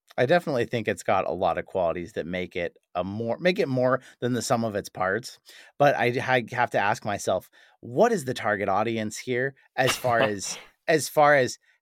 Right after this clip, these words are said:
Speaker 1: who do they expect to have this space? Are they hoping this becomes an arcade game for V R arcades? Are they actually expecting anyone to have enough room to continually play this night after night?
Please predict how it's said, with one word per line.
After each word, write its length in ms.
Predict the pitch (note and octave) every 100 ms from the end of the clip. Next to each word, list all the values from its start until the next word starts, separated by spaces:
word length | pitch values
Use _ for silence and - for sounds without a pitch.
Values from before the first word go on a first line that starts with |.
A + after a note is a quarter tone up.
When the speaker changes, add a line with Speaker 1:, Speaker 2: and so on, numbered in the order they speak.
| -
Speaker 1:
who 180 | G#3+
do 60 | C#4+
they 140 | A3
expect 340 | C#3 - D3+ C3
to 60 |
have 120 | B2+ G2+
this 140 | -
space? 300 | - G#2 -
Are 100 | A#2+
they 100 | F#3
hoping 300 | F#3 E3 D#3
this 120 | C3+
becomes 420 | - A#2+ B2 G#2+ - -
an 100 | A2
arcade 520 | G#2+ F#2 - A2 A#2+
game 360 | C#3 D#3 E3+ F#3 _ _ - -
for 140 | B2
V 220 | G#2 A2+
R 220 | A2 G#2+
arcades? 680 | F#2 F2+ - F3+ A#3+ A#3 C4 - - -
Are 80 | C3+
they 120 | C3
actually 420 | G#2 C3 - D3
expecting 640 | G#2+ - - A#2+ C3+ A2+ -
anyone 400 | A#2 A#2 B2 B2
to 120 | G2+
have 280 | - G2+ A2
enough 260 | A#2 G2+ -
room 280 | F2+ A2+ C3
to 100 | B2+
continually 540 | G2+ F2+ G2 G#2+ F#2
play 240 | D#2 F2+ G#2
this 240 | A#2+ -
night 240 | G#2+ A2
after 280 | G2+ G2+ F#2
night? 340 | E2+ F#2+ B2+